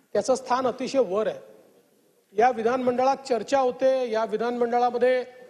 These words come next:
चांगल्या प्रकारे कायद्यांवर डिबेट होतं. आज अनेक विधानमंडळातल्या आमदारांशी आम्ही भेटतो की त्यांच्याबद्दलचा जो सन्मान होता,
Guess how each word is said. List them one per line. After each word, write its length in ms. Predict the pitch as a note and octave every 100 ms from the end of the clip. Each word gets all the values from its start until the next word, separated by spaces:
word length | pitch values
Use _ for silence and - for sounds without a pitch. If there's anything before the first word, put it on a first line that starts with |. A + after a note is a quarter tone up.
| - _ _ _ _ _ _ _ _ _ _ _ -
चांगल्या 280 | G#3 B3+
प्रकारे 460 | C4+ B3 B3+ B3+ C4
कायद्यांवर 560 | C4 G#3 G#3 B3+ B3+ C4
डिबेट 340 | A3 C4+ C4+
होतं. 520 | B3 C4+ C4+ C4+ - - - _ _ _ _ _ _ -
आज 200 | G#3+ A#3+
अनेक 340 | A#3 D4 D4+
विधानमंडळातल्या 1700 | D4+ C4 A#3 C#4 C4+ C4 C4+ C4+ C4+ - - - _ - A#3+ C4+ C#4 C4+ -
आमदारांशी 540 | G3+ G#3+ A#3 B3+ B3 C4
आम्ही 160 | B3
भेटतो 320 | G#3+ G#3 C4 C4
की 160 | B3+ B3+ _ _ _ -
त्यांच्याबद्दलचा 720 | G3 G3 A#3+ G#3 A3+ A#3 A#3+
जो 100 | A#3+
सन्मान 400 | - G#3 B3 C4+
होता, 320 | A#3 G#3 D#3